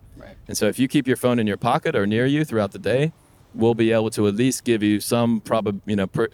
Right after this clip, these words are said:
Speaker 2: prediction of your future health. If you have a wearable,
Speaker 1: Right.
Speaker 2: you know, we can feed in the heart rate.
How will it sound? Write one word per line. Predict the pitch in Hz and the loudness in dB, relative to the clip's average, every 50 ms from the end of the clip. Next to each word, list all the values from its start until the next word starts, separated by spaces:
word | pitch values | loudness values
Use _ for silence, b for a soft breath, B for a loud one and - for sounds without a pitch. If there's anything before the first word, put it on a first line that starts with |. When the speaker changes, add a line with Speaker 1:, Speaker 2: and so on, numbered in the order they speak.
| _ - - | _ -10 -4
Speaker 2:
prediction | - 110 101 98 120 120 - - 110 98 92 | -2 -2 0 0 -2 -2 -2 -4 -4 -2 -2
of | 90 85 101 98 | -2 -2 -4 -2
your | 101 98 90 | -4 -4 -4
future | - 110 104 - 90 92 | -4 -6 -4 -4 -4 -2
health. | 123 156 190 - - b b b b b b b b b | -2 -2 -4 -6 -12 b b b b b b b b b
If | - 107 101 | -2 0 2
you | 113 120 | 2 2
have | 123 123 110 | 2 2 0
a | 104 98 | 0 0
wearable, | 104 120 135 151 151 147 139 143 139 135 135 131 127 131 - _ - - | 2 2 4 4 4 4 4 2 2 2 2 0 -2 -4 -10 _ -18 -16
Speaker 1:
Right. | 117 110 110 92 | -14 -14 -8 -4
Speaker 2:
you | 104 | -2
know, | 104 101 | 0 0
we | 101 98 | 0 0
can | - 101 | -2 -2
feed | - 113 107 101 | -2 -2 0 0
in | 104 101 | 0 0
the | 95 92 | 0 0
heart | 110 117 123 101 | 0 0 0 0
rate. | 135 143 - | 0 -2 -2